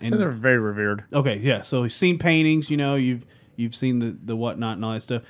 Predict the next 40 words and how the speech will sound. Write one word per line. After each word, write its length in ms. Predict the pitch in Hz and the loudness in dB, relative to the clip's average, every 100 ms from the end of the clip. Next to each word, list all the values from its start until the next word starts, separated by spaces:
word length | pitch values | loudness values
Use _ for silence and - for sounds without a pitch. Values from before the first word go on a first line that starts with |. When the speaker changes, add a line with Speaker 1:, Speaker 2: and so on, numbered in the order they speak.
| - - _ | -20 -20 _
Speaker 2:
So, 120 | - | 2
like, 180 | 139 127 - - | 2 2 -4 0
Speaker 1:
They're 120 | 135 | 6
Speaker 2:
I 40 | |
Speaker 1:
on 120 | 143 | 6
our 120 | 143 135 | 6 4
currency. 520 | 143 127 110 - 92 _ - | 4 2 0 -6 -10 _ -10
I 40 | |
mean. 240 | 110 107 104 - | -6 -4 -6 -12
Speaker 2:
Yeah. 240 | 170 165 127 - _ _ _ | -2 0 0 -8 _ _ _
So 160 | 196 - | 0 4
I 120 | 160 | 6
don't 260 | 196 170 170 | 6 4 2
know 320 | 170 175 170 | 6 6 6
if, 200 | 151 139 - | 4 0 0
if 260 | 143 135 - _ | 0 0 -6 _
if 400 | 139 131 - - | -2 -2 -4 -12
the 120 | 131 120 | -6 -4
Chiefs 340 | - 147 139 | 2 2 2
are 40 | 120 | -2
gonna 260 | 127 127 | -2 -2
be 140 | 120 127 | 0 2
able 220 | 123 117 | 2 0
to 100 | 110 | -4
really 380 | 110 120 120 113 | -2 0 0 -2
just 340 | - 113 - | -4 -10 -10
put 200 | - 123 | -2 0
it, 160 | 113 - _ _ | 0 -6 _ _
put 140 | 135 123 | 0 0
it 100 | 120 | 2
on 420 | 123 151 135 123 - _ _ _ _ _ - | 0 2 -2 -4 -18 _ _ _ _ _ -8
the 100 | 123 | -4
Eagles 520 | 120 120 117 - - | -2 -2 -2 -6 -4
solely 340 | - 190 180 | 4 6 6
because 280 | 147 143 135 | 4 2 0
of 80 | 123 | 2
conflict 380 | 156 147 135 120 | 0 2 0 -4
of 80 | |
interest. 380 | 104 90 - - _ _ _ _ _ _ | -8 -10 -18 -20 _ _ _ _ _ _
Speaker 1:
Right. 220 | 120 107 | 0 0